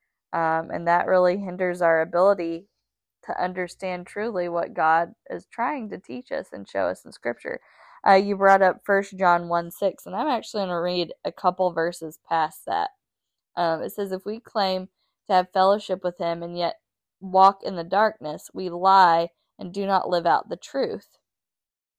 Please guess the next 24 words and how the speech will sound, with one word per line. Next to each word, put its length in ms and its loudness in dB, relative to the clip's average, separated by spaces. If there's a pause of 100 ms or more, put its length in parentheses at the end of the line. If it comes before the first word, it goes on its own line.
(120)
But 140 2
if 180 -4
we 80 -4
walk 400 6
in 100 -6
the 100 -2
light, 380 -2 (400)
as 140 -10
he 180 -4
is 140 -2
in 100 -2
the 100 -6
light, 300 -2
we 120 -2
have 220 -2
fellowship 540 0
with 160 -8
one 220 -2
another, 320 -4
and 160 -6
the 40 -6
blood 320 0
of 140 -4
Jesus, 540 -8